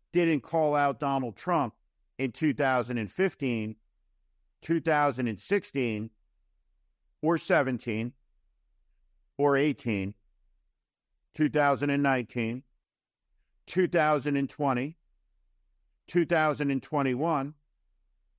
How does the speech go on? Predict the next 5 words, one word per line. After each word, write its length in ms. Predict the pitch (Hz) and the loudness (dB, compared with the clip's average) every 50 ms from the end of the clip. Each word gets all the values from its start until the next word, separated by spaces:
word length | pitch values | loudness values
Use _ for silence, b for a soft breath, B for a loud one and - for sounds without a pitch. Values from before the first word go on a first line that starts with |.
| _ _ _ _ _ _ - | _ _ _ _ _ _ -6
or 220 | 151 147 156 156 147 | 0 2 2 2 2
two 240 | - - 170 156 | 0 0 0 0
thousand 560 | 120 147 139 127 123 120 113 117 120 113 110 - _ _ _ _ _ - - | 0 0 0 2 2 0 0 -2 -4 -6 -6 -8 _ _ _ _ _ -8 -4
and 160 | 127 127 120 | -4 -4 -4
twenty-two. 720 | - - 123 113 107 107 110 104 - 180 170 139 101 - | -4 -4 -2 0 0 -2 -2 -4 -2 0 0 0 0 -4